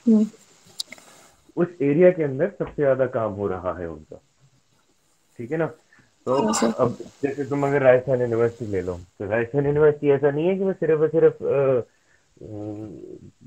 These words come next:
Speaker 2: प्लांट specific, अ, एक किसी specific plant के ऊपर काम कर रही है। वहाँ बहुत ज्यादा broad, अ, उसका होराइजन है।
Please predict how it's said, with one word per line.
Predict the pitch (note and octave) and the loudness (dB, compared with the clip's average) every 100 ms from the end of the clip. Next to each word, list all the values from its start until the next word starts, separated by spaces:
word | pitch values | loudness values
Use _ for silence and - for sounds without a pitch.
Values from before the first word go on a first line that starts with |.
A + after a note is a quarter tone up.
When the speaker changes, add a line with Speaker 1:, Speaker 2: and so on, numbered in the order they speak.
| - _ - D2+ E2 G2 | -20 _ -20 -20 -20 -12
Speaker 2:
प्लांट | C3+ A#2+ B2+ C3 - B2 A2 | 0 2 4 2 -4 -8 -6
specific, | - C3 A#2 C3 C3+ - - | -4 -4 -2 -2 -4 -6 -4
अ, | A2+ G#2+ G#2 G2 G2+ - | -2 0 -2 -4 -4 -2
एक | A#2+ - | -2 -4
किसी | A#2 B2+ | -10 -10
specific | - A#2 A#2 A#2+ A#2 | -2 -2 -2 -4 -2
plant | A#2 A2+ G#2+ | 0 0 0
के | A#2+ | -6
ऊपर | A2 A2+ | -4 -4
काम | G#2 G2+ G2 | -2 -2 -4
कर | F#2+ | -8
रही | F2 F2+ | -8 -10
है। | E2 - - - _ - | -12 -20 -20 -20 _ -8
वहाँ | F#2+ A#2 | -4 0
बहुत | A#2 B2+ | 2 2
ज्यादा | C3+ D3 | 4 4
broad, | D3+ A#2+ B2 C#3+ B2+ | 4 4 4 4 0
अ, | C#3 C3+ A#2+ A#2 | -2 2 2 2
उसका | A#2 B2+ | 0 -2
होराइजन | A#2 G#2+ G2+ G2 F#2+ | 0 2 0 0 -6
है। | E2 | -14